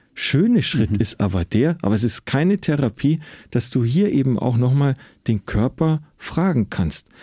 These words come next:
Speaker 1: Das heißt, im Schamanischen, du hast immer,
Speaker 2: Mhm.
Speaker 1: vor allem im keltischen Schamanismus, die drei Teile Körper, Geist, Seele. Und auch der Körper ist dein eigenes Wesen. Das kann man
Speaker 2: Mhm.
Speaker 1: tatsächlich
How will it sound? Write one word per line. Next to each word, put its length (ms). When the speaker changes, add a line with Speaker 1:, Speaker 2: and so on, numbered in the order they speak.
Speaker 1:
Das 180
heißt, 240
im 80
Schamanischen, 800
du 100
hast 260
immer, 200
Speaker 2:
Mhm. 60
Speaker 1:
vor 160
allem 160
im 120
keltischen 520
Schamanismus, 800
die 160
drei 200
Teile 400
Körper, 340
Geist, 400
Seele. 320
Und 200
auch 140
der 160
Körper 460
ist 180
dein 160
eigenes 540
Wesen. 380
Das 240
kann 200
man 180
Speaker 2:
Mhm. 60
Speaker 1:
tatsächlich 640